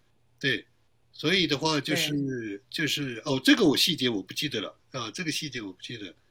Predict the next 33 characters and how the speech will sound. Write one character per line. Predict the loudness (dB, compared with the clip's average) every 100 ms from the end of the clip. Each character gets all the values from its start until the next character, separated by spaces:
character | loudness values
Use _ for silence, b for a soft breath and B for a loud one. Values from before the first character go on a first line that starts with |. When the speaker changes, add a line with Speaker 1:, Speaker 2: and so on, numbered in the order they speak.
| _ _ _ _
Speaker 1:
对。 | -4 -4 -6 -6
Speaker 2:
对， | -4 -4 -4
Speaker 1:
所 | 4
以 |
Speaker 2:
因 | 6
为 | 6
我 | 6
爸 | 4 4
我 | 2
妈 | 0 -2
讲 | -2 -4
了 | -2 -4
很 | -4
多 | -4 -4
年。 | -4 -8 -10
<laughs> | -4
Speaker 1:
对， | -4 -4 -10 -8 -2 2 4 2 -2 _ _
所 | 0 2
以 |
这 | 4 6
个 | 6
呢， | 6
我 | 4 2
是 | 0
记 | -2 -4 -2
忆 | -2
得 | -2
非 | -2
常 | -2 -4 -2
深 | 0 0 0 -4
刻， | -4 -6
就 | -4 -6
是 | -6 -8